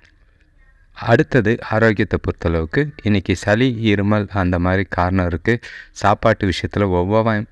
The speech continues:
ஒவ்வாமை இருக்கு. குளிர்ச்சியான பொருட்களை சாப்பிட்றத தவிர்க்கிறது நல்லது.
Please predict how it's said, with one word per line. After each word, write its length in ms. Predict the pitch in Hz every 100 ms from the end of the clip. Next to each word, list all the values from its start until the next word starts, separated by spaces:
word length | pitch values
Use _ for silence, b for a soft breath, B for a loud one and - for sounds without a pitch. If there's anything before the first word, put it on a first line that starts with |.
| 98
ஒவ்வாமை 420 | 95 107 110 107
இருக்கு. 520 | 101 87 80 92 87 -
குளிர்ச்சியான 560 | 113 117 - 107 95
பொருட்களை 640 | 95 90 85 - 87 95 113 -
சாப்பிட்றத 500 | 92 92 - 82 - -
தவிர்க்கிறது 680 | 85 82 - - 76 110 151 -
நல்லது. 640 | 92 78 78 76 95 87